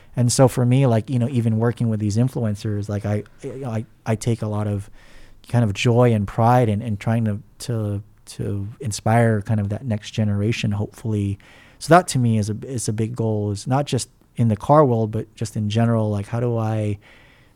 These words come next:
you know, it's cliche to say give back, but yeah, how do I give back and inspire kind of, you know, people to find better ber-, veasure-, better versions of themselves,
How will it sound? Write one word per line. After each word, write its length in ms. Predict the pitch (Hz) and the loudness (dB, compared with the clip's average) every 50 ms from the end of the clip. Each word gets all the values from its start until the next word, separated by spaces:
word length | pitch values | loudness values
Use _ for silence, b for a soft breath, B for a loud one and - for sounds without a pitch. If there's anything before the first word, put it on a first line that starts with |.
| b _ | b _
you 100 | - 131 | 0 2
know, 300 | 131 123 120 117 113 104 101 - - | 4 4 4 4 2 0 -2 -6 -10
it's 140 | 156 - - | -10 -10 -8
cliche 360 | - - 139 127 - - 127 120 | -2 0 0 2 4 4 4 4
to 80 | 113 | 4
say 220 | - - 117 107 104 | 2 2 2 0 2
give 240 | 110 110 120 104 101 | 2 2 2 2 4
back, 260 | 110 104 117 156 - - | 2 2 2 2 0 -2
but 160 | 123 117 147 | -4 -4 -2
yeah, 180 | 147 160 151 | -2 0 0
how 120 | 110 113 113 | 0 0 2
do 120 | 120 120 | 2 2
I 80 | 123 127 | 2 2
give 220 | 127 135 135 123 131 | 0 -2 -4 -2 -2
back 280 | 139 127 135 135 - | -2 -2 -2 -4 -2
and 80 | 117 110 | -2 -2
inspire 600 | 107 107 - - - 113 113 113 113 113 113 110 | -2 -2 -4 -4 -2 0 0 0 0 0 -2 -4
kind 200 | - - 120 117 | -4 -4 -2 -2
of, 300 | 110 110 107 104 - - b b b b b b b b b _ | 0 -2 -2 -6 -8 -14 b b b b b b b b b _
you 120 | 127 117 | 0 2
know, 320 | 113 110 107 107 104 101 - - _ | 2 2 2 2 0 -2 -6 -10 _
people 320 | - - 127 - - 117 110 | -6 -6 -4 -4 -4 -4 -6
to 400 | - - 120 110 104 104 110 117 - | -4 -4 -4 -4 -4 -6 -8 -12 -14
find 340 | - - - 117 117 120 113 | -8 -4 0 2 2 2 2
better 180 | 117 113 113 | 2 2 0
ber-, 300 | 104 113 113 113 113 - - - | 0 0 0 0 0 -2 -4 -4
veasure-, 400 | 107 110 110 104 110 113 - - - - - | 0 0 0 2 0 -2 -4 -6 -10 -14 -10
better 300 | 131 110 113 113 117 104 | -4 -2 0 0 0 0
versions 480 | 98 101 107 110 113 110 120 120 113 | -2 -2 -2 -2 0 0 0 -2 -2
of 120 | 117 104 101 | -2 -4 -4
themselves, 800 | 104 101 101 - - 113 104 104 120 151 185 180 - - - | -4 -4 -4 -4 -4 -4 -4 -4 -4 -6 -8 -10 -12 -14 -18